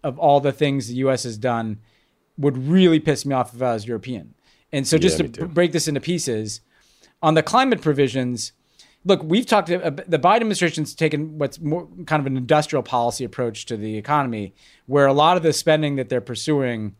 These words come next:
Speaker 1: in semiconductors and in climate in particular is kind of picking winners and, and picking American winners, which sounds kind of normal to people, but it, they've kind of gone farther than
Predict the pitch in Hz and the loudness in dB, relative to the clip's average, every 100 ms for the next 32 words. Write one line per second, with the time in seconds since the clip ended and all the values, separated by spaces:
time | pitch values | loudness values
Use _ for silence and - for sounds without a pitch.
0 | _ _ _ - 135 127 170 156 151 151 | _ _ _ -8 -6 0 2 2 2 2
1 | 147 131 135 117 123 117 - 151 147 131 | 0 0 -4 -4 -6 -8 -2 0 0 -2
2 | 107 - 180 160 127 110 - _ _ _ | -4 -6 -4 0 -2 -2 -8 _ _ _
3 | - 151 - 156 - 185 165 131 151 135 | -4 0 0 -2 -2 -2 -2 0 0 0
4 | 110 123 123 123 - 135 156 160 151 147 | -4 -6 -8 -10 -10 -8 -4 -2 -4 -6
5 | - - 160 214 151 127 123 123 165 - | -8 -2 2 2 2 -4 -4 -2 -4 -4
6 | - 220 247 220 131 - _ _ - 135 | 0 2 2 -2 -6 -14 _ _ -4 0
7 | 123 175 156 135 120 127 131 135 139 _ | 4 4 4 0 -2 -4 -2 -2 -4 _
8 | _ _ 160 165 - - 165 151 170 156 | _ _ 2 2 -4 -14 -2 0 2 0
9 | 226 180 170 160 - 170 165 156 147 131 | -2 2 2 2 4 4 4 4 2 2
10 | 131 127 127 | 0 -2 -6